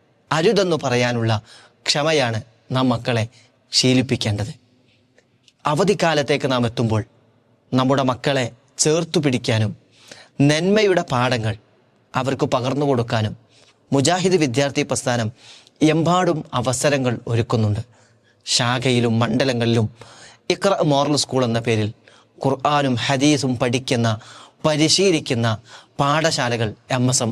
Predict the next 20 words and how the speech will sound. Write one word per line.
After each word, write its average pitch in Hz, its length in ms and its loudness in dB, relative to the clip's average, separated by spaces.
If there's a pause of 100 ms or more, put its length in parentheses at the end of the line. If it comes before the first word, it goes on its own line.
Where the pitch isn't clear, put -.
(100)
അവധിക്കാലത്ത് 113 600 -2 (420)
തുറക്കുകയാണ്. 113 540 0 (580)
ജില്ലാ 214 360 2
തലങ്ങളിൽ 127 440 2
നോക്കുമ്പോൾ 113 400 -4 (680)
അലൈവും 131 420 2 (420)
ബ്ലൈസ് 147 420 2 (120)
ക്യാമ്പുകളുമെല്ലാം 135 760 0 (520)
നമുക്ക് 123 380 0 (420)
നമ്മുടെ 175 320 2
മക്കൾക്ക് 139 520 -4 (600)
ദീനിയായി 147 540 2 (460)
മുന്നോട്ട് 160 460 2
പോകാനുള്ള 113 420 0 (520)
വാതിലുകളായി 123 760 0 (360)
തുറന്നു 123 340 2
വെക്കപ്പെടുകയാണ്. 107 560 -2 (480)
നമ്മുടെ 123 360 2
മക്കളെ 147 320 -2 (520)
ഈ 160 40 6